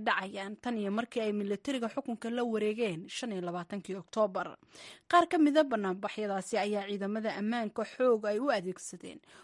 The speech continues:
waxaana ku dhintay ku dhowaad afar iyo toban qof, halka ay ku dhaawacmeen dad ka badan saddex boqol oo qof, sida ay xaqiijiyeen guddi dhexe oo ay leeyihiin dhakhaatiirta dalka Suudaan. Ma jiro warar sugaya waxyeelada soo gaartay banaanbaxayaashan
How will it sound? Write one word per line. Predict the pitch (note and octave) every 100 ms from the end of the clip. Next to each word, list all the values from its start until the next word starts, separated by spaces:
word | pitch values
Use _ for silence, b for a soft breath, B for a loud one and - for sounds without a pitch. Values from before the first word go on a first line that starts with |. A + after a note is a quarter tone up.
| B
waxaana | B3+ - G#3+ G#3
ku | G#3 C#4+
dhintay | G#3+ G3 B3
ku | - G#3
dhowaad | G#3+ A3+ E3
afar | - A#3
iyo | G3 -
toban | A#3+ A#3+
qof, | A#3 A3
halka | A#3 A3+ G#3+
ay | G#3+
ku | D4+
dhaawacmeen | B3 G#3+ G3+ G3+ A#3 G#3+
dad | A#3 -
ka |
badan | F#3+ G3+ G#3
saddex | A3+ G#3+ -
boqol | F#3 F#3 G#3 G#3+ G3+
oo | F3+ F3+ F3+ F3
qof, | G#3 G3
sida | - A#3 F#3+
ay | G3+ F#3+
xaqiijiyeen | - - G3 F3 - B3 F#3 F#3 B B B
guddi | B3 D4+ C4+
dhexe | G3 - A3
oo | F#3+
ay | F#3 F#3+ A#3
leeyihiin | A3+ G3 G3 E3+ E3
dhakhaatiirta | G3 - F#3+ G#3 F#3 F#3
dalka | F3 E3+
Suudaan. | F3+ - G3+ F#3+ E3+ C#3+ - B B B
Ma | D#4
jiro | E4+ D4+ C#4+
warar | B3+ B3
sugaya | - - F3+ F#3 F#3 F#3 G3+ G3+
waxyeelada | F#3+ G#3 - G3 F#3+ G3 A3+ G#3 G3
soo | - A3
gaartay | F#3+ F3+ E3+ - G3
banaanbaxayaashan | F#3+ F#3 F3+ F#3 - F#3+ G3+ G#3+ - G3+